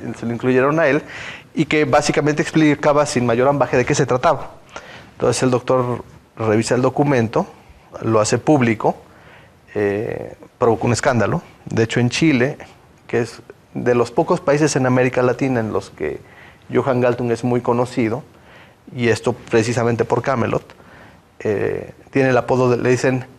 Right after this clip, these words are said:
el arcángel de Chile a Johann Galtung, porque, eh, básicamente consiguió evitar que lo mejor de la ciencia social trabajara al servicio de las dictaduras.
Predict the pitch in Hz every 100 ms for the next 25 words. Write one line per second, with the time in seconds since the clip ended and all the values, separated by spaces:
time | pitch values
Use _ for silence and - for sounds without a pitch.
0 | - 131 131 123 127 135 127 127 120 -
1 | 135 90 - - - - _ _ _ -
2 | 107 107 107 107 95 90 - - _ -
3 | - - - _ _ - 202 - 143 -
4 | - - - - - - 120 113 110 110
5 | 123 123 202 135 139 135 131 117 107 131
6 | 131 131 135 123 123 - - - - -
7 | - - - - - - 107 101 98 104
8 | 113 113 107 139 156 131 113 127 131 147
9 | 156 - 110 135 - - - 113 107 123
10 | 117 113 107 113 104 98 98 - 85 82
11 | - -